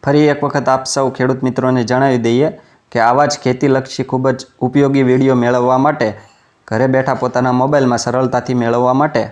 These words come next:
આપણી આ ખેડૂત મિત્ર ચેનલ સબસ્ક્રાઇબ કરવા વિનંતી. જો આપ સૌને અમારો આ વીડિયો પસંદ આવ્યો હોય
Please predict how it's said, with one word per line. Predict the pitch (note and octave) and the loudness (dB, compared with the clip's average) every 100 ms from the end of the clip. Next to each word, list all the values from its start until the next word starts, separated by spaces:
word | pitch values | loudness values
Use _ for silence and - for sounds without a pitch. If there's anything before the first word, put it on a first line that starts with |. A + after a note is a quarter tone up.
| - - | -10 -8
આપણી | A#2 B2 B2 | -4 -2 -2
આ | |
ખેડૂત | A#2+ A#2+ B2+ B2 | -2 -2 -2 -2
મિત્ર | B2+ B2 - | -4 -2 -2
ચેનલ | C#3+ D#3 A2+ - - - | 0 0 0 -6 -16 -12
સબસ્ક્રાઇબ | - B2+ - C#3 B2+ | -8 -8 -4 -4 -4
કરવા | - A#2 C3 E3+ A#3+ _ - | -4 -2 -2 -2 -6 _ -10
વિનંતી. | A#2 C3 B2+ G2+ - F#2+ _ _ _ _ _ _ _ _ _ | 0 2 2 0 -6 -14 _ _ _ _ _ _ _ _ _
જો | A#2 C3+ | 0 4
આપ | D#3 D3+ | 4 4
સૌને | - D3+ D3+ C#3+ | 0 2 2 2
અમારો | C3+ C#3 C#3 | 2 2 2
આ | |
વીડિયો | C3 B2 B2+ B2 | 0 0 0 -2
પસંદ | B2 - A#2+ | -4 -2 0
આવ્યો | A#2 A#2+ | 0 0
હોય | A2+ D#3 A#2+ | 0 0 0